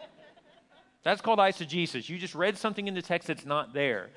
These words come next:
But what is there is it says, "Thou shalt not commit adultery." Does it make sense? So that's obviously a, a pretty easy example, but that's eisegesis versus exegesis, okay? And so that's where we have the problem. So let me give you some, some, another example here.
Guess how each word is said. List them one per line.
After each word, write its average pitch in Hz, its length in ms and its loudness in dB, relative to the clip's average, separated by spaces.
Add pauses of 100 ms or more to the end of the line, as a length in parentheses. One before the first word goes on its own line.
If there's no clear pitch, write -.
(160)
But 135 100 -2
what 127 200 2
is 294 220 2
there 156 300 2
is 208 100 0
it 214 80 -4
says, 220 300 -2
"Thou 220 160 6
shalt 226 160 -2
not 220 140 0
commit 208 160 -4
adultery." 180 440 -2 (1120)
Does 131 100 -14
it 151 40 -8
make 165 160 0
sense? 220 440 -4 (640)
So 165 200 0
that's 180 320 4
obviously 160 500 2
a, 139 140 -2
a 135 120 -6
pretty 139 360 -8
easy 139 220 -4
example, 139 360 -4
but 127 140 -4
that's 143 280 2
eisegesis 127 640 -4
versus 165 480 -10 (400)
exegesis, - 840 -12
okay? 156 260 -6 (280)
And 123 80 -12
so 135 80 -8
that's 127 260 0
where 127 160 -6
we 117 120 -8
have 113 80 0
the 110 40 -4
problem. 98 260 -4
So - 180 -2 (120)
let 170 80 -2
me 196 60 2
give 202 120 0
you 190 40 -6
some, 160 260 -4
some, 151 300 -8
another 151 280 -2 (120)
example 147 360 -4
here. 147 220 -2